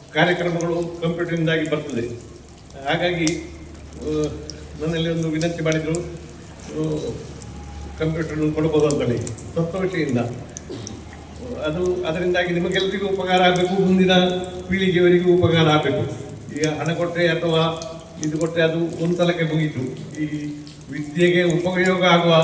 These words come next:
ವಸ್ತುವನ್ನು ಕೊಟ್ರೆ ಅದು ಪರ್ಮನೆಂಟ್ ಅಂತೇಳಿ ನಮ್ಮ ಮತ್ತು ನಮ್ಮ ಮನೆಯವರ ಅಭಿಪ್ರಾಯ. ಹಾಗೆ ಈ ಉಪಯೋಗವನ್ನು ಕೊಟ್ಟದಕ್ಕೆ ನಾನು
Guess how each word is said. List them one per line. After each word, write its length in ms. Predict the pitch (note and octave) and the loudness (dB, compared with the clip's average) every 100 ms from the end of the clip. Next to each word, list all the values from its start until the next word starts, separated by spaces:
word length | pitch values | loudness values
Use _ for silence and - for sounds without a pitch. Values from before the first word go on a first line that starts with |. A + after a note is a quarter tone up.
| - - - - - - - - D#3 | 4 -4 -8 -12 -14 -6 -6 -6 -2
ವಸ್ತುವನ್ನು 340 | D#3+ F#3 F3 F3 | -2 0 -2 0
ಕೊಟ್ರೆ 600 | F3 F3 E3+ E3 E3 - | 0 0 0 0 0 -2
ಅದು 140 | - | -4
ಪರ್ಮನೆಂಟ್ 580 | D#3 D#3 E3+ F3+ E3+ E3+ | -2 -2 -2 0 0 0
ಅಂತೇಳಿ 640 | D#3+ D#3+ D#3 D#3+ - - - - - - - - - - G#2+ A2 G#2+ B2 C3+ | -2 -2 0 0 -2 -10 -14 -14 -16 -16 -16 -14 -14 -6 8 8 8 2 2
ನಮ್ಮ 320 | D#3+ E3 E3 | 4 4 4
ಮತ್ತು 260 | D#3+ E3+ D#3+ | 2 0 0
ನಮ್ಮ 280 | D#3 D3 D3+ | 0 0 2
ಮನೆಯವರ 260 | D#3 D#3 | 4 4
ಅಭಿಪ್ರಾಯ. 460 | C#3+ C#3+ - B2 A2 A2 - - - - - - | 2 2 -2 0 0 -2 -6 -12 -14 -16 -14 -2
ಹಾಗೆ 160 | D#3 D3+ | 0 0
ಈ 360 | D3+ D3+ D3+ | 0 0 0
ಉಪಯೋಗವನ್ನು 1040 | D3 - - C3+ E3 D#3+ D3+ - D3+ D3+ D3 | -4 -10 -12 -6 -4 -2 -4 -4 -2 0 0
ಕೊಟ್ಟದಕ್ಕೆ 500 | D3 D3 D#3 D#3+ D3 | -4 -2 -2 0 0
ನಾನು 260 | C#3 C3+ | 2 0